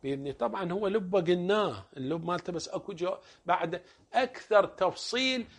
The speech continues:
نريد نخرج الإشكال أصلًا. الإشكال مو داخل في علم الله، سواء في مرتبة الذات أو في مرتبة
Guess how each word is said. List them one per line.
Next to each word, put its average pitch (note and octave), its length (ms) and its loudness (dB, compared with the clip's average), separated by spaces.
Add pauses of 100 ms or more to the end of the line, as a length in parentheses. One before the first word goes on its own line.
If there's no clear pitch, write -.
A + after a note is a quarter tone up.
(160)
نريد F#3+ 380 2
نخرج A3 640 0
الإشكال A3 920 0
أصلًا. G3 800 2 (500)
الإشكال B3 680 0
مو D4+ 280 4
داخل E4+ 520 6
في B3 260 -6
علم F3+ 280 -8
الله، C3+ 380 -4 (200)
سواء A3 600 2
في C#4 240 -4
مرتبة D4 600 2
الذات D4+ 520 4
أو A#3+ 140 2
في G#3+ 180 -6
مرتبة C4 580 4